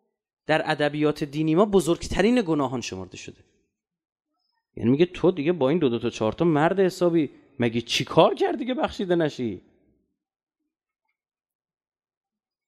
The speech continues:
متوجهید؟ ما باید از این بتونیم به-، بهره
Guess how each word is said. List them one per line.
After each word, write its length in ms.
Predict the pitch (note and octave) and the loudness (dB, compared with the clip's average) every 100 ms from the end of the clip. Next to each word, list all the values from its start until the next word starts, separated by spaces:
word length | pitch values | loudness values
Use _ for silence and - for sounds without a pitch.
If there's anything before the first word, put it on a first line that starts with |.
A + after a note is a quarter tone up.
| _ _ _ _ _ _ - | _ _ _ _ _ _ -8
متوجهید؟ 720 | - C3+ C3 F#3 B3+ C#4 - _ _ _ _ _ _ _ | 0 0 2 0 0 -6 -12 _ _ _ _ _ _ _
ما 60 | D#3 | 0
باید 120 | G3+ | 0
از 120 | F#3+ | 0
این 80 | G3 | -4
بتونیم 180 | G#3+ F#3 | -6 -6
به-، 280 | C#3 - B2 | -6 -8 -6
بهره 520 | C#3+ C#3 D#3 F3+ | -6 -4 -4 -6